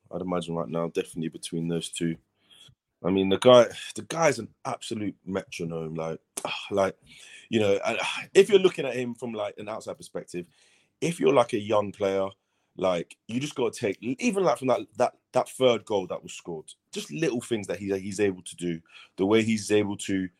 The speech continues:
speed the game up, slow it down, the way he's able to control the ball really on that tight area on, on that right-hand side and still have control of it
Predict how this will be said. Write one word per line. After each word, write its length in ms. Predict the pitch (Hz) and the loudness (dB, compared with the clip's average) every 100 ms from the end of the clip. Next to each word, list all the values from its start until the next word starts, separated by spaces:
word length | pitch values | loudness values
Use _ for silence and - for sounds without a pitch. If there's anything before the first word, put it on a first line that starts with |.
| _ | _
speed 480 | - - - 113 110 | -12 -10 -4 -2 -2
the 60 | 92 | 4
game 300 | 98 98 92 | 6 6 4
up, 180 | 90 _ _ _ | -2 _ _ _
slow 400 | - - 92 90 | -10 -2 2 2
it 160 | 82 - | 2 -4
down, 260 | 85 82 - _ _ - | -6 -6 -14 _ _ 2
the 60 | |
way 100 | 104 | 4
he's 180 | 104 98 | 4 4
able 200 | 101 92 | 2 2
to 140 | - - | -8 -10
control 460 | 95 92 123 127 | -10 0 6 8
the 60 | 117 | 6
ball 360 | - 101 98 - _ - _ _ - | 0 0 0 -2 _ -20 _ _ -4
really 380 | 104 151 147 | 2 4 8
on 140 | 123 117 | 6 6
that 160 | 120 - | 2 0
tight 300 | - - 143 - | -6 2 2 2
area 320 | 131 120 117 | 0 0 -2
on, 180 | 113 113 - | -4 -8 -6
on 240 | 113 110 | -6 -4
that 180 | 110 92 | -4 -4
right-hand 420 | 113 120 117 107 | -2 -2 -2 -8
side 380 | - 104 101 98 _ _ _ _ 135 | -4 -2 -2 -4 _ _ _ _ 0
and 340 | 143 135 147 _ _ | 0 0 -6 _ _
still 240 | - 143 | -6 -6
have 140 | 127 | -6
control 420 | - 113 127 113 110 | -12 -8 -4 -4 -4
of 80 | |
it 160 | 113 110 | -4 -6